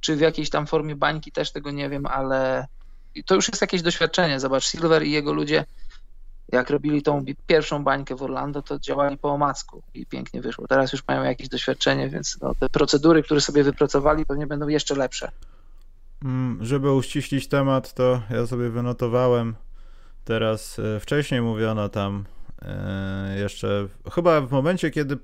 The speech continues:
Speaker 2: postanowiono, że wszystko będzie działo się w Orlando i będą próbować Bombla, to już wtedy wyeliminowano grudzień, e, i teraz podobno jakąś w kuluarach datą jest osiemnasty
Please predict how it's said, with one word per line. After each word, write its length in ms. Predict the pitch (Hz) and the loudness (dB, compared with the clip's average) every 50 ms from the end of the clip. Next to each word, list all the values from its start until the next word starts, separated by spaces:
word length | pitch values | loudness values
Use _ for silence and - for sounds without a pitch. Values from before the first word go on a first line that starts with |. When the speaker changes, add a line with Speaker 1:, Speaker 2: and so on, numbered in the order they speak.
| - - | -12 -6
Speaker 2:
postanowiono, 720 | - 139 135 - - 139 135 135 131 135 165 170 156 143 | -4 -4 -4 0 0 2 2 4 4 4 2 2 2 0
że 120 | 131 127 123 | -2 -2 -4
wszystko 340 | - - 143 - - - 135 | -6 -6 -8 -6 -4 -4 -2
będzie 240 | 120 131 131 131 | 0 0 -2 0
działo 240 | 127 131 131 127 127 | 2 4 4 4 4
się 160 | 117 - 131 | 2 0 -2
w 60 | 117 120 | 0 0
Orlando 420 | 117 117 131 143 143 143 131 131 | 0 2 2 2 0 0 0 0
i 40 | 123 | 0
będą 280 | 117 123 123 123 120 | 0 0 0 -2 -2
próbować 400 | - - 123 117 123 127 120 107 | -2 -4 -2 2 4 2 2 2
Bombla, 520 | 101 104 139 151 151 135 107 101 101 117 139 - - - - - - - - - - - - - - | 0 0 0 2 2 2 2 2 2 0 -2 -6 -12 -20 -20 -20 -20 -20 -20 -20 -20 -18 -18 -18 -6
to 400 | - 113 110 110 110 113 113 113 117 | 0 2 2 4 4 4 2 2 2
już 200 | 117 120 117 - | 0 -2 -4 -2
wtedy 260 | - 127 123 123 120 | 0 0 2 2 2
wyeliminowano 960 | 113 120 117 117 117 117 113 117 113 110 113 113 117 117 113 110 107 104 101 - - - | 2 0 0 2 0 0 0 0 0 0 0 0 0 0 -2 -2 -4 -6 -8 -12 -16 -14
grudzień, 680 | - 117 101 117 123 135 123 - 101 98 101 113 131 131 - - - - - - | -12 -6 -2 0 0 0 0 0 -2 -2 -2 -4 -8 -10 -12 -18 -20 -20 -14 -10
e, 360 | - 95 98 101 101 101 101 | -8 -6 -4 -4 -4 -4 -4
i 40 | 95 | -4
teraz 320 | - 110 107 107 101 - | -4 -2 -2 -2 -2 -2
podobno 680 | - - 101 98 107 107 107 107 104 101 101 98 98 98 | -6 -8 -4 -2 -2 -2 -2 -2 -2 -2 -2 -2 -4 -6
jakąś 300 | 98 98 - 101 101 95 | -8 -6 -6 -6 -6 -6
w 340 | - - - - - - - | -6 -6 -4 -4 -4 -6 -6
kuluarach 680 | - - 120 113 110 113 110 107 104 104 104 101 - 101 | -6 -2 -2 0 2 2 2 2 2 0 -2 -2 -6 -4
datą 420 | 101 101 101 101 - 113 107 104 | -2 -2 -2 -2 -2 -4 -4 -2
jest 400 | 104 104 101 104 - - - - - - | -2 -4 -4 -6 -8 -12 -14 -14 -14 -10
osiemnasty 800 | - 98 - - 101 101 101 92 92 - - - - 113 127 139 | -10 -10 -8 -6 -6 -4 -4 -4 -6 -8 -10 -6 -4 -2 -2 -4